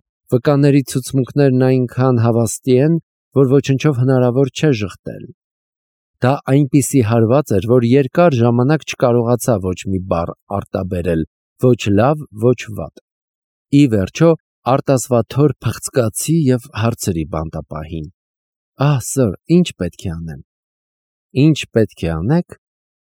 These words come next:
հարցին հարցով պատասխանեց նա, «պետք է մարդ ուղարկեք տերտերի հետևից և նրա հետ զրույց ունենաք։ Եթե դուք, Միսիս Ֆլենդերս, շատ ուժեղ բարեկամներ չունեք,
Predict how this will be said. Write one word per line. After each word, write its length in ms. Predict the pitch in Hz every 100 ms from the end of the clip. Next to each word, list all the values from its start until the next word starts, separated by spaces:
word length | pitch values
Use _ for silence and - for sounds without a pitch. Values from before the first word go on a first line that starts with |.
| _ _
հարցին 340 | 98 90 101 90
հարցով 320 | 85 - 82
պատասխանեց 800 | 82 80 80 - 78 80 82 -
նա, 160 | 78 - _ _ _ _ _ _ -
«պետք 200 | 185 -
է 100 | 175
մարդ 400 | 156 165 151 -
ուղարկեք 540 | 92 98 95 139 120
տերտերի 560 | - 107 95 110 104 123 107
հետևից 560 | 95 - 107 151 -
և 160 | 117 104
նրա 200 | 113 135
հետ 180 | 110 107
զրույց 420 | 104 98 101 -
ունենաք։ 540 | 101 85 82 85 - - _ _ _ _ _ -
Եթե 240 | 131 - 147
դուք, 340 | 127 185 143 - -
Միսիս 480 | 123 156 135 120 -
Ֆլենդերս, 580 | 120 120 117 98 87 - _ _ _
շատ 300 | - 175 147
ուժեղ 260 | 120 131 120
բարեկամներ 720 | 90 98 101 101 104 117 131 98
չունեք, 580 | - 104 104 170 117